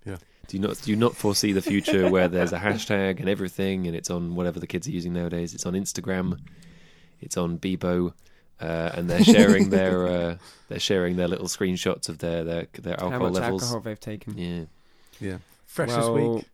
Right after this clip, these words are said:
Speaker 2: Yeah, exactly. Freshest week on the half-glassed app.
Speaker 3: Well, that would be very
Speaker 1: Eight thousand
Speaker 3: sad
Speaker 1: units.
Speaker 3: because if people buy this and or have these glasses and they don't drive,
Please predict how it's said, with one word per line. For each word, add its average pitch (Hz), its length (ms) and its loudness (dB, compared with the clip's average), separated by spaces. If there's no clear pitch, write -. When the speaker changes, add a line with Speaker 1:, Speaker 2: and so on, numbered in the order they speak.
Speaker 2:
Yeah, 113 220 0
exactly. 107 480 -4
Freshest 117 420 -6
week 92 260 0
on 98 220 0
the 90 440 0
half-glassed 92 600 -4
app. 92 260 -4
Speaker 3:
Well, 180 120 4
that 220 140 8
would 226 120 2
be 190 100 2
very 175 240 6
Speaker 1:
Eight 170 40 4
thousand 165 80 0
Speaker 3:
sad 120 200 2
Speaker 1:
units. 120 140 -2
Speaker 3:
because 123 420 -4
if 143 140 -6
people 165 500 -2
buy 147 240 2
this - 440 -10
and 120 180 -2
or 120 220 -2
have 127 180 -4
these 117 180 -4
glasses 117 540 -4
and 120 140 -4
they 117 80 0
don't 135 320 -2
drive, 117 500 -6